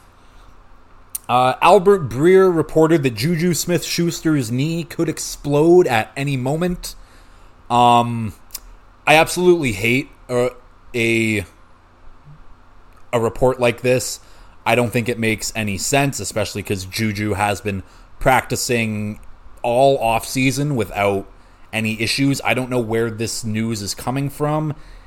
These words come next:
And, like, really, you can say, "Oh, any N F L player is, like, one hit away from their knee exploding," or literally any type of injury.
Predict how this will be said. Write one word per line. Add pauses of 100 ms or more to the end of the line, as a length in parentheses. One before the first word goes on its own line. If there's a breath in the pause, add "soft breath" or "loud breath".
(140 soft breath)
And,
like,
really,
you
can
say,
"Oh,
any
N
F
L
player
is,
like,
one
hit
away
from
their
knee
exploding," (460 soft breath)
or (340)
literally
any
type
of
injury.